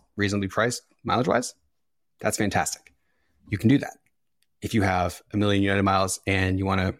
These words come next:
go with Travis on his trip to the Andaz, uh, Papagayo in Costa Rica, Hyatt property, you can't do that, or at least not in a way that you'd ever wanna do. So that's the downside of airline and hotel specific miles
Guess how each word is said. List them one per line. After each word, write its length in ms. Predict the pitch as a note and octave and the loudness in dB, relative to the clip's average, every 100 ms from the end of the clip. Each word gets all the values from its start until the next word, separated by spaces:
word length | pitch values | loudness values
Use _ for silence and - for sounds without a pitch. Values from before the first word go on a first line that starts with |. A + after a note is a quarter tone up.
| _ | _
go 120 | - G2+ | 0 0
with 100 | G2 | 2
Travis 340 | G2+ F#2+ F#2 | 0 0 0
on 80 | G2+ | 0
his 120 | G2 | 0
trip 200 | - G2 | -2 -4
to 220 | - F#2+ | -2 0
the 220 | F2+ F#2+ F#2+ | 0 -2 0
Andaz, 520 | G2+ G2 F#2+ F#2+ - - _ _ - | 0 2 2 2 -2 -10 _ _ -2
uh, 140 | F#2 | -2
Papagayo 560 | G2 G#2 G2+ G2 G2 G2 | 0 -4 -2 -2 -2 -4
in 100 | F#2+ | -2
Costa 280 | G#2+ G2+ G2 | -2 0 0
Rica, 340 | G#2+ D#3+ F3 | 0 -2 -4
Hyatt 220 | - G2 - | -2 -2 0
property, 420 | - - D#3+ F#3+ _ _ _ _ _ _ | 0 0 -2 -2 _ _ _ _ _ _
you 80 | - | -8
can't 200 | - C3 | -2 -2
do 100 | C3+ | -2
that, 180 | - - - _ _ _ _ _ _ - | -6 -12 -20 _ _ _ _ _ _ -6
or 80 | |
at 60 | G#2 | 0
least 220 | A2+ - | 0 2
not 180 | A2+ A2+ | 0 0
in 60 | B2 | 2
a 40 | |
way 180 | A2 G#2+ | 2 4
that 100 | G#2 | 2
you'd 140 | G#2 | 0
ever 160 | F#2+ G2+ | 0 -2
wanna 200 | G2+ G#2 | 0 0
do. 120 | F#2+ - - _ _ _ _ _ _ _ _ _ | -2 -6 -14 _ _ _ _ _ _ _ _ _
So 120 | - | -2
that's 220 | A2+ A#2+ - | 0 2 0
the 80 | |
downside 480 | A#2+ A2 A2 - G2 | 0 0 0 0 0
of 180 | F#2 - G2+ | 0 -2 0
airline 420 | G#2 G2+ F#2+ F#2+ | 0 2 -2 -2
and 120 | G2 | -2
hotel 260 | F#2+ - G2 | -2 0 -2
specific 420 | - G2 G2+ - | -2 -8 -8 -2
miles 420 | G2+ G#2 G#2 - | 0 0 -2 -4